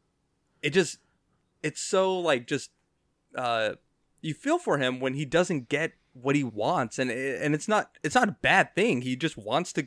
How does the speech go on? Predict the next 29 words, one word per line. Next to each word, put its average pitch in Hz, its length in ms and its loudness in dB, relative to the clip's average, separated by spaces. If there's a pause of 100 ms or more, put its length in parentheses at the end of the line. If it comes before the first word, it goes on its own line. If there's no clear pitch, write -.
(140)
go 135 160 2
to 156 80 2
college. 143 560 0 (240)
He 160 120 4
wants 143 360 4
to 156 160 0
explore. 135 540 2
He 120 100 -2
wants 127 280 -2
to 139 60 -4
do 131 320 -4
what 123 140 2
he's 127 140 -8
been 120 260 -2 (160)
always 147 340 4
dreaming 131 540 -2
to 120 100 -8
do. 113 400 -4 (680)
And, 123 500 0 (720)
uh, 135 220 4 (340)
and 160 120 4
it's 175 120 4
so 196 140 8
great 147 320 4
a-, 113 260 4
at 127 140 0
the 123 140 0
end, 117 180 0
the, 113 120 -6